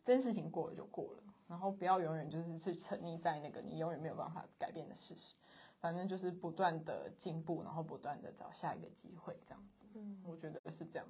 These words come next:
Speaker 1: 所以我就觉得你这样就不容易纠结。我觉得人生就不要纠结。
Speaker 2: 你活得很阿德勒。
Speaker 1: <laughs> 对啊，但是因为我自己也当然会有很多纠结的点嘛，但是因为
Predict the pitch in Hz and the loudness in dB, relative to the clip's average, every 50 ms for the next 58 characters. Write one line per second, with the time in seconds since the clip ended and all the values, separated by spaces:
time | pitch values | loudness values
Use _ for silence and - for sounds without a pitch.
0 | 170 - - 247 285 254 202 185 196 208 202 170 156 160 170 165 170 208 226 214 | -10 0 4 6 6 6 6 6 6 6 6 6 6 4 2 4 6 8 8 8
1 | 202 196 202 - - - 247 226 - 277 247 185 180 202 202 - 160 175 202 - | 8 4 4 2 2 4 4 8 12 12 12 12 12 8 8 8 8 8 6 4
2 | - - - - - - - - - - _ _ _ _ _ _ _ - - - | -2 -4 -4 -10 -18 -20 -20 -20 -20 -20 _ _ _ _ _ _ _ -20 -20 -16
3 | - - 185 175 175 175 175 180 175 180 185 180 185 190 185 180 180 - - - | -6 -4 -4 0 0 0 0 0 2 0 0 0 2 0 0 0 0 2 0 0
4 | 175 - - - - - - - - - 208 202 220 247 285 320 285 220 - 156 | 0 -2 -4 -6 -8 -8 -10 -8 0 4 4 6 8 8 8 8 6 6 4 4
5 | 190 170 160 143 143 156 180 233 254 - - 349 349 - 453 415 427 - - 440 | 6 8 8 10 10 10 12 12 10 12 10 8 12 12 12 12 12 12 12 12
6 | 494 - 330 427 466 440 349 392 330 285 - - - - - - - - - - | 12 12 12 12 12 12 12 12 12 12 10 6 4 2 0 0 0 0 0 8
7 | - - 196 185 185 190 - 359 415 427 381 311 349 392 370 302 240 202 196 202 | 12 12 12 12 12 10 10 10 10 12 10 10 10 10 12 12 12 12 12 12
8 | 330 - 262 220 185 - 175 165 - - - 262 254 247 214 233 247 233 208 214 | 8 6 8 12 12 12 12 12 12 10 10 10 12 12 10 12 12 12 12 12
9 | 202 165 165 202 208 208 214 202 214 208 - - - - - - - - - - | 12 10 6 6 6 8 8 8 8 8 6 4 4 2 0 -2 -8 -8 -8 -2
10 | 208 277 277 277 294 285 302 311 | 2 2 4 4 6 6 6 6